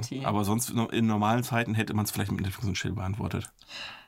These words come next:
Speaker 1: Äh, welchen Sinn würdest du am ehesten aufgeben? Hören, sehen, schmecken, tasten oder wahrscheinlich riechen?
Speaker 2: Ja, also die Frage ist ja, weil Geruchssinn,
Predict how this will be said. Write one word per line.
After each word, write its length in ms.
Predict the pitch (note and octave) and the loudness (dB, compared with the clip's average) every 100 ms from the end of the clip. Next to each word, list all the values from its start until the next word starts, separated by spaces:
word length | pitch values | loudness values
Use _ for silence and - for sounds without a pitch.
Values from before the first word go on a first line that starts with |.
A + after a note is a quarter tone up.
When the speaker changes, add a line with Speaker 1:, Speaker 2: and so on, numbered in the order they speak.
| _ - | _ -4
Speaker 1:
Äh, 140 | F#3+ | 0
welchen 280 | F3+ G3+ G#3+ | 0 2 2
Sinn 160 | G3+ G#3+ | 2 2
würdest 220 | G#3 G3+ | 0 0
du 40 | G3 | -2
am 100 | E3 | -2
ehesten 420 | - G#3 G3 - | 0 2 0 0
aufgeben? 760 | - C3+ D3+ - D#3+ D#3 D#3 D3+ | -2 -2 -4 -2 0 0 0 -2
Hören, 440 | F3 G3+ A3 A#3+ | 0 0 0 0
sehen, 320 | G3+ F#3+ G3 G3 | 2 2 2 2
schmecken, 440 | - G3 - F#3 | 2 0 0 -4
tasten 380 | - F3+ - F3 | 0 0 0 -2
oder 180 | E3 E3+ | 0 0
wahrscheinlich 460 | D3 - D#3 - - | 0 0 0 -2 -8
riechen? 420 | D3 - C3 C#3 - _ _ _ _ - - - - _ _ _ _ - - _ _ _ _ - - - | -8 -4 -4 -4 -12 _ _ _ _ -20 -20 -20 -20 _ _ _ _ -20 -20 _ _ _ _ -12 -12 -4
Speaker 2:
Ja, 180 | G#2 G2+ | 0 2
also 240 | F#2+ G#2 - _ _ - | 4 0 -2 _ _ -4
die 140 | A#2 | -2
Frage 300 | - A2 A2+ | 2 2 2
ist 120 | - | 2
ja, 120 | G2 F#2+ C2 - | 2 0 -2 -4
weil 420 | F#2 A2+ G2+ G2 - - - | -2 0 0 0 -4 -6 -2
Geruchssinn, 640 | G#2 B2+ - G#2 A#2 | 0 0 0 2 0